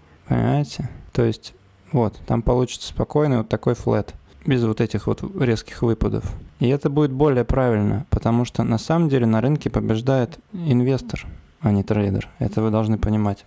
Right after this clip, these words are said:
Девяносто процентов трейдеров, если не девяносто пять, долгую теряют на рынке, а зарабатывают, грубо говоря, холдеры и инвесторы. Поэтому тут очевидно растущий рынок,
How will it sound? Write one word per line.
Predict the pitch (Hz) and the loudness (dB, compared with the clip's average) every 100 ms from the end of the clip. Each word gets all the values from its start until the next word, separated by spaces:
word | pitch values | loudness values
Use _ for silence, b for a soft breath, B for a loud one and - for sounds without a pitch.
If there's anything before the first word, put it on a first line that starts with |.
| - | -6
Девяносто | 127 139 131 - | -2 -2 -4 -8
процентов | - 120 135 120 - | -6 -4 -4 -6 -6
трейдеров, | 135 151 135 117 - _ | -4 -2 -2 -4 -8 _
если | 123 - | -4 -2
не | 117 | 0
девяносто | 110 113 110 - | 0 -2 -4 -6
пять, | 113 101 - - | -4 -4 -6 -10
долгую | 123 127 139 113 | -2 -2 0 -4
теряют | - 131 127 110 98 | -2 0 2 0 0
на | 104 | -2
рынке, | 107 101 - 110 - - - | -2 -4 -6 -14 -16 -20 -8
а | - | -4
зарабатывают, | 107 107 110 143 147 123 107 - - _ - | 0 0 0 -2 -2 -2 -4 -6 -18 _ -2
грубо | 123 117 | 0 0
говоря, | 110 107 | 0 0
холдеры | 101 - 117 104 101 101 - - | 0 0 0 0 0 -2 -4 -2
и | 113 | 0
инвесторы. | 113 113 104 - 101 107 - - | 2 0 -2 -4 -4 -6 -6 -2
Поэтому | 123 123 - 98 95 101 - | 2 2 0 -2 -2 -4 -6
тут | 185 156 | -4 -2
очевидно | 135 - 143 147 120 | -2 0 0 2 0
растущий | 113 - 135 - 120 | -2 -4 -4 0 0
рынок, | 110 104 120 | 0 0 -4